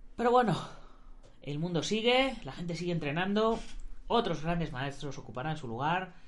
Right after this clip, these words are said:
y las nuevas generaciones, poquito a poquito, irán dando a conocer y seguirán divulgando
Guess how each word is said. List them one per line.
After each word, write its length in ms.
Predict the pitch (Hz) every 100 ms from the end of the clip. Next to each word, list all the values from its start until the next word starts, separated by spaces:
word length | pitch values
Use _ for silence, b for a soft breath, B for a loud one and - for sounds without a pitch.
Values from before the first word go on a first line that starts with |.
| B B - -
y 340 | 160 185 170
las 180 | 113 113
nuevas 240 | 127 135
generaciones, 640 | 127 123 113 - 120 156 165
poquito 280 | 107 - 107
a 40 |
poquito, 500 | 117 113 117 160 - -
irán 540 | 107 117 131 139 - -
dando 260 | 135 143
a 80 | 101
conocer 480 | 135 123 101 120 - -
y 80 | 139
seguirán 460 | 104 101 107 113
divulgando 640 | 110 92 90 95 104 107